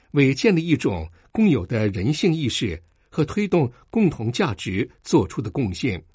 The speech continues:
这项活动肯定了圣座文化教育部作为推动圣座与文化界关系的作用，将对话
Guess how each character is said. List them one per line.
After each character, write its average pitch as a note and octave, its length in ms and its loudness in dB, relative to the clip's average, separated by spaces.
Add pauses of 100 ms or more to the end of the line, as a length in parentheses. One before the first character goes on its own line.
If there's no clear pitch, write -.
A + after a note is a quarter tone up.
(920)
这 - 140 0
项 D3+ 160 -2
活 A2 180 -4
动 G#2+ 240 0 (400)
肯 A#2 220 0
定 C#3+ 180 2
了 G#2 200 -2 (260)
圣 - 260 2
座 D3+ 200 2
文 G#2 180 -2
化 B2+ 240 -2
教 F#3+ 220 -2
育 G2 100 -2
部 F2+ 320 -2 (400)
作 D3 160 0
为 G#2 160 2
推 C3+ 260 0
动 A2 300 0 (160)
圣 F#3 340 0
座 A#2+ 320 0 (220)
与 A2+ 140 2
文 G#2+ 200 0
化 F3 180 -2
界 C3+ 300 -2
关 F#3 200 2
系 - 120 -4
的 G#2+ 100 -2
作 G2 240 0
用， F#2+ 220 -2 (640)
将 D#3+ 260 2
对 G#3+ 220 -2
话 G2+ 280 -4